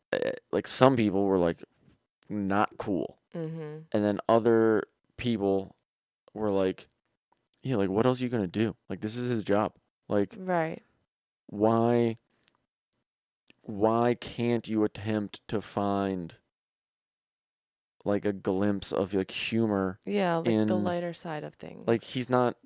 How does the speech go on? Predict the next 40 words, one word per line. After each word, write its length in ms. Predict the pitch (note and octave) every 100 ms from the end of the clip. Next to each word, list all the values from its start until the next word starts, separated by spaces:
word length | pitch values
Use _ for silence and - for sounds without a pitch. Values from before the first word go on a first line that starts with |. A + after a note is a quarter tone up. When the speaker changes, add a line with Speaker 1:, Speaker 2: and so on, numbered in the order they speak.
| _ -
Speaker 1:
by 180 | A#2+
no 220 | A#2+ C3 A#2+
means 360 | A#2 A#2+ A#2
was 140 | G#2+ G2+
he 100 | G#2
saying, 340 | G#2 G2+ G2+
like, 340 | F#2+ F#2 - - _ _ _ - - - _ _ _ _ _ _ _ _ _ _ _ _ _ -
anything, 360 | A2 G#2+ G2+ G#2
like, 180 | F#2+ F#2
degrading 600 | G2+ - F#2 G2+ G2 F2+
about, 260 | E2+ E2
like, 140 | F2+ F2 -
the, 120 | - - _ _ _ _
the 140 | - -
people 280 | G2 - F#2
or, 280 | F2+ F#2
like, 240 | F2+ F#2 - _ -
the 80 | G#2
Speaker 2:
Right. 60 |
Speaker 1:
situation. 680 | G2+ F#3+ F#3 F3+ A2+ - F#2
It 60 | -
was 140 | F#2+
just, 360 | F#2 F#2+ - - _ _ _ _ _ _ _ _ _ _ _ -
I 80 |
think 180 | G2 G#2+
it 40 | G2+
was, 120 | G2
like, 220 | G2 F#2
uh, 300 | F2+ F2+ F2
I 720 | - _ _ _ _ _ - -
think 100 | C#3+
it 20 |
was 80 | B2+
along 200 | G2+ G2
the 100 | F2
lines 220 | F2 E2
of, 60 | D2
like, 140 | E2
he 100 | F2+
was, 340 | F2 E2+ -